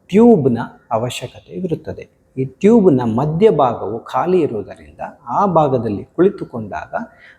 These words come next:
ನೋವಿನ ಪ್ರಮಾಣ ಕಡಿಮೆಯಾಗುತ್ತದೆ. ಇದು ಮುಖ್ಯವಾಗಿ ಕಂಪ್ಯೂಟರ್ ಮುಂದೆ ಕುಳಿತು ಗಂಟೆಗಟ್ಟಲೆ ಕೆಲಸ ಮಾಡುವವರಿಗೆ ತುಂಬ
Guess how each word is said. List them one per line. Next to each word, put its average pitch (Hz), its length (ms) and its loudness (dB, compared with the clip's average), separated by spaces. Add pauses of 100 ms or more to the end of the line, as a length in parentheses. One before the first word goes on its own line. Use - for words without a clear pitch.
ನೋವಿನ 185 440 2 (100)
ಪ್ರಮಾಣ 98 400 -6 (340)
ಕಡಿಮೆಯಾಗುತ್ತದೆ. 113 920 -2 (520)
ಇದು 190 520 4 (240)
ಮುಖ್ಯವಾಗಿ 165 1040 -4
ಕಂಪ್ಯೂಟರ್ 202 640 2
ಮುಂದೆ 151 320 4
ಕುಳಿತು 139 640 0 (320)
ಗಂಟೆಗಟ್ಟಲೆ 147 640 0
ಕೆಲಸ 151 380 0
ಮಾಡುವವರಿಗೆ 113 880 -4 (260)
ತುಂಬ 107 300 -2